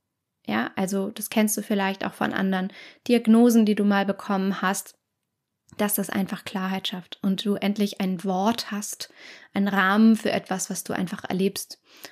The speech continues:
und was dich emotional beschäftigt und du endlich denkst, durch diesen Namen und durch diese Identifizierung damit weißt, du bist damit nicht alleine, ist immer unglaublich wichtig, und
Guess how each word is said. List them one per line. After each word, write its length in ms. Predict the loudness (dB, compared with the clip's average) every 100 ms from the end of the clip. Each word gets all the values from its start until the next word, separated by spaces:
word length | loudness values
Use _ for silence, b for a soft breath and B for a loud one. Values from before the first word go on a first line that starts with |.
| B
und 160 | -2 0
was 180 | -2 -2
dich 220 | -6 -2
emotional 520 | -2 -2 -2 -2 -2
beschäftigt 640 | 0 0 0 -4 -8 -6 -6
und 120 | -6
du 60 |
endlich 360 | -6 -6 -10 -6
denkst, 420 | -2 -2 -4 -12 b b b
durch 300 | 4 6 4
diesen 280 | 2 4 4
Namen 680 | 4 6 6 6 6 6 2 B B B
und 220 | 2 4
durch 160 | 4 4
diese 440 | 2 4 2 2 0
Identifizierung 840 | 2 2 2 -2 2 4 6 6
damit 380 | 4 2 2 -2 b b b
weißt, 680 | -2 2 4 2 0 -4 -12 _ -4
du 120 | 0
bist 240 | 2 2
damit 240 | 0 0 -2
nicht 220 | -6 -10
alleine, 680 | -10 -4 2 4 6 4 2
ist 140 | -6 -4
immer 180 | -2 0
unglaublich 400 | -2 -4 -4 -4
wichtig, 380 | -2 -2 -4 b b b b 2
und 360 | 6 8 6